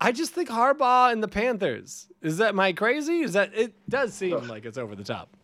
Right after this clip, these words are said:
Speaker 2: It, I, I mean, I don't think he's gonna leave.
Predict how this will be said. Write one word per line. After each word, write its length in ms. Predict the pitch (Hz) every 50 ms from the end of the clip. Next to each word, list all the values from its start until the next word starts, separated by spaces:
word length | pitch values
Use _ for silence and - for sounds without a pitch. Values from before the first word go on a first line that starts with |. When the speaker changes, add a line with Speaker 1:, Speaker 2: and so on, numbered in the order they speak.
| _ _ _ _ - - _ _ _ _ _ _ _ _ -
Speaker 2:
It, 180 | 147 151 151 - - -
I, 260 | 143 156 156 147 147 - _ - - 160 165 151 127 123 -
I 60 | 156
mean, 340 | 165 170 170 165 160 139 131 - - _ _ _ _ _ _ _ - - - - - - - - - - _ -
I 340 | 131 147 160 165 175 170
don't 360 | 135 110 123 117 113 113 110 - - _ _ _ -
think 280 | 117 110 101 95 98 - _ _ _ _ _ _ _ _ _ _ _ _
he's 340 | _ - - - 113 104 -
gonna 300 | - 110 101 98 95 92
leave. 360 | 92 90 87 85 85 85 -